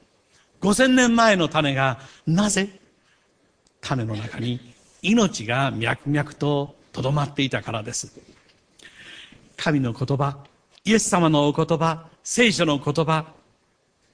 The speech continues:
それが種に例えられているのは、まさにその通りだからです。聖書の言葉は、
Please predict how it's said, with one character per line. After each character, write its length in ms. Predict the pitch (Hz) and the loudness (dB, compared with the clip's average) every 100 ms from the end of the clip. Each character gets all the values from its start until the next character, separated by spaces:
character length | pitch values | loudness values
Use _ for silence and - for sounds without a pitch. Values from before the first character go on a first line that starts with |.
| _ _ _ | _ _ _
そ 160 | - 127 | -6 -6
れ 60 | |
が 140 | 117 123 | -6 -6
種 260 | - 190 156 | 0 2 2
に 140 | 131 | 0
例 320 | - - 160 | -2 0 2
え 40 | 156 | 4
ら 120 | 160 | 2
れ 80 | 151 | 2
て 100 | 139 | 0
い 60 | |
る 40 | 135 | 0
の 80 | |
は、 120 | 131 123 | 0 0
ま 140 | 156 | 0
さ 120 | 131 | 0
に 180 | 131 139 - - | -2 -2 -6 -8
そ 160 | - | -2
の 160 | 208 214 | 2 2
通 120 | 214 214 233 | 2 2 2
り 80 | 170 | 0
だ 120 | 139 | -4
か 100 | 123 | -4
ら 120 | 117 | -6
で 120 | 117 | -6
す。 220 | - - _ _ - - - | -10 -14 _ _ -20 -18 -4
聖 200 | 247 233 | 0 2
書 100 | 170 | 2
の 80 | |
言 200 | 147 143 | 0 0
葉 100 | 147 | 2
は、 200 | 147 151 | 2 2